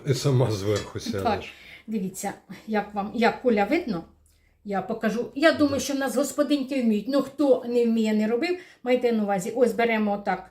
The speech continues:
Speaker 2: по центру і трішечки зліпляємо. Але небагато, наскільки тут, на три щепка десь, так? Потім, дивіться, ось у нас є отакі края. Піднімаємо край, трішечки защіпуємо. І так же цей чуть-чуть і зводимо.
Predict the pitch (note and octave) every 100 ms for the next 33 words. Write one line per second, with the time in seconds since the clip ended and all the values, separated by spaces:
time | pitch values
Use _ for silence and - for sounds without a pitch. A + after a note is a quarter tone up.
0 | - G#3+ - A#3 B3+ E4 F4+ - _ _
1 | _ - - A#3+ D4+ D4+ E4 D4+ - D4+
2 | - G3+ G#3 C#4+ D4 F3+ F#3+ F#3+ G3 G3
3 | G3 - - - A#3 D#4+ E4 C#4+ B3+ A3+
4 | - B3 B3+ - A3 - F#3+ A3 B3+ C4
5 | D#4+ E4+ C#4+ - C4+ - F#3 E3+ E3+ -
6 | - F#4+ - _ _ _ - - G#3+ G#3+
7 | E4 C#4+ A3+ A3 - A3 G3+ - A3 G#3
8 | F#3 G#3+ G3+ G3 - - _ _ _ G#3
9 | - A3 G#3+ A3 G#3+ G3+ F3+ F3+ G3 A#3+
10 | D4 - _ - G#3 A#3+ A3+ G#3+ G#3 A3
11 | B3 C4 - A#3+ A3+ G#3+ - A3 F#3+ A#3
12 | - A#3+ - G#3 A3 B3+ D#4 - _ _
13 | _ _ - G3+ A3+ G#3 G3 G#3+ - A#3
14 | B3 - C#4+ C#4+ C#4+ C4 - C4+ - F#3+
15 | G#3 G#3+ G#3 B3 B3+ D4+